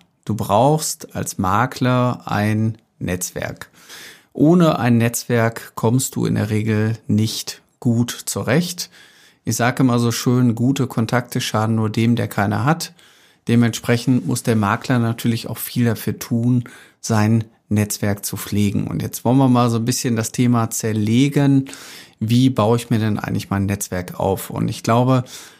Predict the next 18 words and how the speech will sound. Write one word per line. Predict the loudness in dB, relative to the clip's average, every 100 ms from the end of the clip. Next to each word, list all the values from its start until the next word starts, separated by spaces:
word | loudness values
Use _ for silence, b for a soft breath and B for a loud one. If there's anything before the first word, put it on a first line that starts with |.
| B
dass | -4 -4
vielen | -4 2 4 6 4
gar | 4 2 2
nicht | 0 -4
klar | -4 0 2 2
ist, | -2 -2
dass | -4 -2
wir | 0
ja | 0 0
schon | -2 0 0 0
alle | 0 -2 0 -2
ein | -2
Netzwerk | -2 -4 -6 -6 -6 -2
haben. | -2 0 -2 -4 B B B B B 0
Nämlich | 2 4 0 -2
unsere | -4 -2 -4 -6 -8 -14
Familie, | -4 0 4 4 4 2 0 -2
Freunde, | -10 -10 -2 0 2 0 0